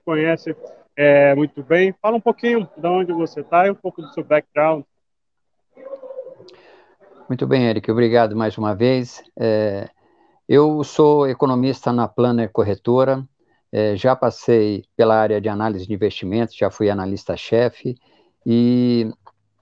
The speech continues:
Speaker 2: estamos aí desenvolvendo um trabalho na parte econômica, né? E temos, é, atingido até boas referências no, no sentido de que a gente já foi,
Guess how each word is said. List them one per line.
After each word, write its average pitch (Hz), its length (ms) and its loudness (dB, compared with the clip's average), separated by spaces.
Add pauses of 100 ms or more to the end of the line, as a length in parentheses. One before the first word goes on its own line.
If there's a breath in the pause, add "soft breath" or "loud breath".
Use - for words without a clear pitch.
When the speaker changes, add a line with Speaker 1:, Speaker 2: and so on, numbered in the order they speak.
(340)
Speaker 2:
estamos 120 760 0
aí 107 160 2
desenvolvendo 104 640 -2
um 104 80 -6
trabalho 98 600 0 (220)
na 127 160 0
parte 98 320 -2
econômica, 123 720 0
né? 123 160 -6 (420 soft breath)
E 113 880 0 (320)
temos, 117 680 0
é, 101 640 0
atingido 107 600 -2
até 101 560 0 (460)
boas 110 400 2
referências 120 680 0
no, 131 160 -2
no 127 140 -4
sentido 120 420 -6
de 113 120 -2
que - 160 -2
a 107 80 2
gente 104 240 -6
já 107 100 0
foi, 101 420 -2